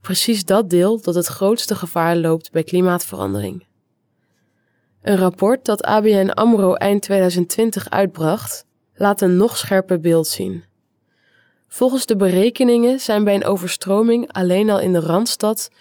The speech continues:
de gevolgen verstrekkend. Daar is het economisch hart van Nederland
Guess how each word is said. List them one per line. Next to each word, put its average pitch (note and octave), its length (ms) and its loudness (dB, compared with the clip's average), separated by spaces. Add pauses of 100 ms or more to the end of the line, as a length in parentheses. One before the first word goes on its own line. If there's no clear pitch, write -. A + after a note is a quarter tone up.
(140)
de F#3+ 100 -6
gevolgen F3+ 540 -4
verstrekkend. F3+ 920 -6 (540)
Daar G#3 300 2
is F#3 100 0
het F#3 120 -2
economisch G3 580 2
hart F#3 240 -2
van E3+ 160 0
Nederland F#3+ 680 0